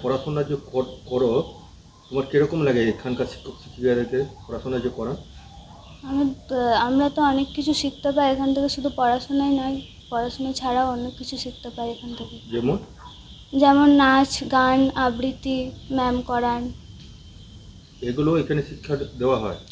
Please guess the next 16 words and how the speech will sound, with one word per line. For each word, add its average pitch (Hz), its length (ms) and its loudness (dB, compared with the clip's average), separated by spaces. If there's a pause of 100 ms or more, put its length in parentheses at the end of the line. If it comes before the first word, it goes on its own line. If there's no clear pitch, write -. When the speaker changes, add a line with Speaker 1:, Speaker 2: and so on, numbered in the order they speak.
(120)
Speaker 2:
হ্যাঁ, 247 340 -4
ছবি 277 320 4
আঁকা 262 340 4
স্যার 247 320 0 (240)
করান। 240 360 -10 (600)
Speaker 1:
আচ্ছা, - 140 -18 (120)
তোমার 120 200 0
নাম? 135 260 4 (400)
Speaker 2:
আমার 262 220 4
নাম 294 180 10
রাজশ্রী 254 440 4
হর। 226 160 -6 (100)
Speaker 1:
কোন 151 200 2
স্কুলে 117 320 0
পড়ো 92 220 -6
তুমি? 104 140 -8